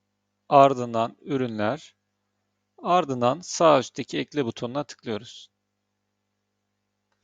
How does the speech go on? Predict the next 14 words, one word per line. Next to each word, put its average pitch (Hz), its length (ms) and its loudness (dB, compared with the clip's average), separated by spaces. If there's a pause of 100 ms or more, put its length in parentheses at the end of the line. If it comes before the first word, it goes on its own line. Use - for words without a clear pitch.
(720)
Başlık 214 500 0
bölümüne 127 520 -2
başlığımızı 120 640 0
yazıyoruz. 139 760 -4 (1000)
Açıklama 160 600 2
bölümüne 113 480 0 (760)
ürünle 156 380 0
ilgili 123 480 -4 (300)
açıklamalarımızı 113 960 0
yazabilir. 117 800 -2 (640)
Buradaki 151 500 2
seçeneklerden 127 1000 0 (100)
resim, 127 540 -4 (240)
video 131 560 -2